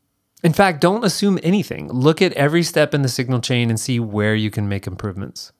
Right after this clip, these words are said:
So this is what I did a few years ago, um, and it started to make people kind of nervous when I did it, but, um,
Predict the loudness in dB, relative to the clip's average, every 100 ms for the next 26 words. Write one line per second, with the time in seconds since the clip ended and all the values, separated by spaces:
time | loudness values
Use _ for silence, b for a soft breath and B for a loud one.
0 | _ _ _ _ _ B B B B B
1 | B 2 4 4 2 2 4 4 2 0
2 | 0 2 2 2 2 4 2 2 2 4
3 | 2 -2 -4 0 2 0 -2 0 2 2
4 | -2 0 2 0 0 -4 0 0 0 0
5 | -2 0 0 2 0 0 0 2 4 4
6 | 4 2 2 2 -2 _ 0 2 2 0
7 | -2 -6